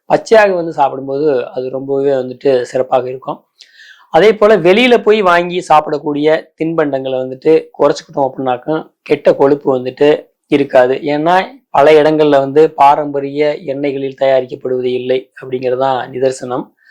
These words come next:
ஆகையினால வந்து நம்ம வீட்டுல பயன்படுத்தக்கூடிய சமையல் எண்ணெயும் தூயதாக இருக்கணும். நாம வந்துட்டு நம்ம உறவுக்காரவங்க வந்துட்டு விசேஷங்கள் வைச்சாங்க அப்படின்னாக்கும், அவங்களுக்கு வந்து பாரம்பரிய எண்ணெய்களை பயன்படுத்துங்க அப்படின்னு நாம ஒரு,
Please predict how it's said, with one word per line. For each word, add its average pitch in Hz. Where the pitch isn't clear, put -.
ஆகையினால 143
வந்து 147
நம்ம 156
வீட்டுல 180
பயன்படுத்தக்கூடிய 151
சமையல் 147
எண்ணெயும் 143
தூயதாக 143
இருக்கணும். 143
நாம 190
வந்துட்டு 180
நம்ம 147
உறவுக்காரவங்க 160
வந்துட்டு 147
விசேஷங்கள் 160
வைச்சாங்க 139
அப்படின்னாக்கும், 131
அவங்களுக்கு 214
வந்து 202
பாரம்பரிய 175
எண்ணெய்களை 156
பயன்படுத்துங்க 139
அப்படின்னு 131
நாம 127
ஒரு, 131